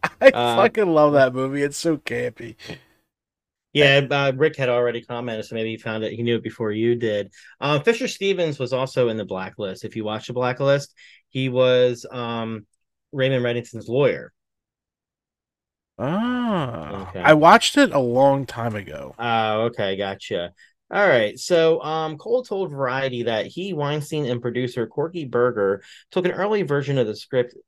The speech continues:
Speaker 2: to the nineteen eighties Cannes Film Festival, where it was well received, although they rejected initial six-figure offers, hoping to land more money once the film had been shot. This was a similar approach to how Friday the thirteenth had earned distribution with Paramount Pictures.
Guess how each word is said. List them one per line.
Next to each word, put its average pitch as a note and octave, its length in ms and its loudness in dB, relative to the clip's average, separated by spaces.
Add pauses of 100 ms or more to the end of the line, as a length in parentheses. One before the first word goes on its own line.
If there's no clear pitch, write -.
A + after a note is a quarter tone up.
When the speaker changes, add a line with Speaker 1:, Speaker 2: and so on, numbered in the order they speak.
Speaker 2:
to - 120 -10
the G#2+ 80 -6
nineteen A#2 340 -6
eighties A2 320 -8
Cannes A#2+ 400 -8
Film A#2+ 300 -6
Festival, F#2+ 540 -8
where F#2+ 140 -4
it F2+ 120 -10
was F#2 160 -14
well F#2+ 200 -6
received, A2 600 -8 (240)
although F#3 240 4
they F3+ 140 4
rejected E3+ 440 0
initial C#3 380 -4
six-figure - 640 -8
offers, G#2+ 480 -4
hoping A#2+ 220 -6
to G#2+ 80 -6
land G2+ 240 -6
more A2+ 240 -4
money G2+ 400 -6 (320)
once A#2 200 -2
the A2 60 -6
film G2 240 -4
had F2+ 120 -10
been D2+ 120 -14
shot. F#2+ 400 -2 (260)
This C3+ 140 0
was A#2+ 120 -2
a A#2+ 100 -2
similar F#3+ 340 -2
approach G#2 380 -2
to G2 80 -6
how F#2+ 180 -6
Friday F#2 400 -6
the F#2 60 -12
thirteenth D#3 400 -8
had G#2 160 -4
earned F#2 220 -12
distribution - 520 -16
with F2 140 -12
Paramount E2+ 420 -14
Pictures. - 560 -6